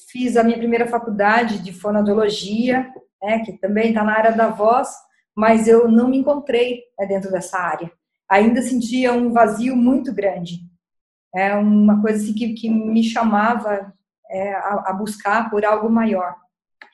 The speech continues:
E eu falo que eu tive a felicidade, né, de, de conhecer a ayahuasca muito jovem.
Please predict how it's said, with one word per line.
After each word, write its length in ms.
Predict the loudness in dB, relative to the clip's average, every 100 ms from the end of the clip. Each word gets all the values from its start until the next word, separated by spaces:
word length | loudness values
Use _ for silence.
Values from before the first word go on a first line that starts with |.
| _ _ _
E 800 | -6 -6 -8 -6 -4 0 0 0
eu 60 |
falo 180 | -2 -2
que 60 | -2
eu 180 | -6 -6
tive 360 | -6 -2 4
a 360 | 6 6 2 -4
felicidade, 1080 | -10 -8 -8 -6 -2 2 2 0 -6 -12 -16 _
né, 200 | -6 -6
de, 260 | -6 -16 -20 _ _
de 100 | -10
conhecer 580 | -4 0 0 0 -2 0
a 80 |
ayahuasca 480 | 0 0 0 -2 -4
muito 260 | 0 0 -2
jovem. 440 | -2 -2 -2 -8